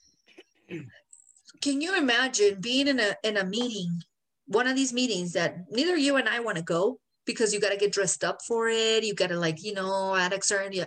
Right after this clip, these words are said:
act a certain way, you can't chew with your mouth, you know, the whole thing, right? Can you imagine being in one of those situations when you're at work and you have this meeting or conference or something, and then,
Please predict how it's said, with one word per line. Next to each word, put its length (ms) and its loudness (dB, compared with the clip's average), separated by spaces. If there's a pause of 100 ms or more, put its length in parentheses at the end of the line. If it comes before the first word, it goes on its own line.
act 240 -4
a 40 -4
certain 300 -4
way, 260 4
you 140 -2
can't 220 -4
chew 160 -2
with 120 -4
your 100 -6
mouth, 280 0
you 140 0
know, 160 2
the 80 0
whole 320 2
thing, 240 -4
right? 300 -2 (880)
Can 140 2
you 140 2
imagine 460 0
being 220 0
in 140 0
one 120 0
of 80 0
those 200 4
situations 500 -2
when 120 -2
you're 160 0
at 200 -2
work 320 0 (360)
and 100 -8
you 80 -2
have 160 0
this 220 0
meeting 260 -6
or 120 -2
conference 560 -4
or 80 -4
something, 480 -4 (1300)
and 200 0
then, 400 2